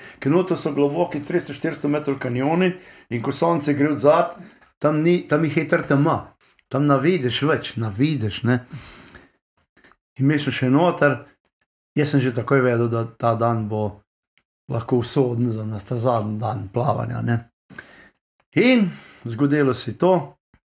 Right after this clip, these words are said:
sem rekel: "Fantje, mi moramo najti čim prej izhod iz vode ven. Kjerkoli.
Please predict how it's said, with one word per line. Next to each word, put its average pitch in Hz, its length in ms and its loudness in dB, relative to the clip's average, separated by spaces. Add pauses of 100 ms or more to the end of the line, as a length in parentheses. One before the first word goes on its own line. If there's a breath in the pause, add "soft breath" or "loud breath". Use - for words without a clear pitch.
(640)
sem 131 140 -2
rekel: 135 180 0
"Fantje, 143 560 2
mi 143 120 4
moramo 131 260 2
najti 127 320 0 (440)
čim 165 220 0
prej 139 220 2
izhod - 500 -4 (100)
iz 120 80 -10
vode 120 340 0
ven. 107 220 -6 (280)
Kjerkoli. 143 560 2